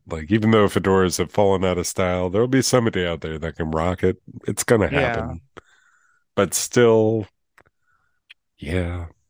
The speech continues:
Speaker 1: I, I love, I l-, I really, like, I had a love with that one fedora. It was probably a five-year hat.
Speaker 2: Oh, t-, Ty, trust me.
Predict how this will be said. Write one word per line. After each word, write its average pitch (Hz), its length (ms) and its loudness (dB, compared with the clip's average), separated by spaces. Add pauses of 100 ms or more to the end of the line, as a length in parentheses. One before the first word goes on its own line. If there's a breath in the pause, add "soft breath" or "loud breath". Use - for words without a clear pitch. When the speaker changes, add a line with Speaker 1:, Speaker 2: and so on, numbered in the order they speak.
(600)
Speaker 1:
I, 98 180 4
I 95 180 0
love, 95 540 0
I 98 80 0
l-, 98 340 2
I 101 100 0
really, 82 720 0 (220)
like, - 400 -6 (120)
I 98 80 2
had 90 100 2
a 85 60 0
love 82 840 -2
with 73 340 -10 (400)
that 80 300 -2
one 85 260 0
fedora. 76 540 -4
It 76 80 -6
was 78 160 -6
probably 95 320 2
a 76 60 -2
five-year 78 640 -4
hat. - 340 -14 (840)
Speaker 2:
Oh, 359 200 0
t-, - 160 -6
Ty, 277 300 0
trust 262 320 -2
me. - 280 -8